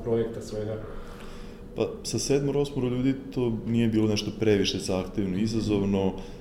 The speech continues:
Speaker 2: e, pogotovo zbog toga što sam u prethodnoj firmi imao prilike da, da vodim
Speaker 1: Da
Speaker 2: timove
Speaker 1: vodiš.
Speaker 2: te veličine ili,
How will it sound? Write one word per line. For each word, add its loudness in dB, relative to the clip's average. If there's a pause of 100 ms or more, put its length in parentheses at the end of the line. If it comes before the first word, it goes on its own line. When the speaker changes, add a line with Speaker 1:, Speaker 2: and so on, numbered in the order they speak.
(280)
Speaker 2:
e, -2
pogotovo -2
zbog -4
toga 6
što -2
sam 0
u 0 (320)
prethodnoj 0
firmi 2 (720)
imao 4
prilike 0
da, 0
da -2
vodim 4
Speaker 1:
Da -2
Speaker 2:
timove 6
Speaker 1:
vodiš. 4
Speaker 2:
te 4
veličine 2
ili, 4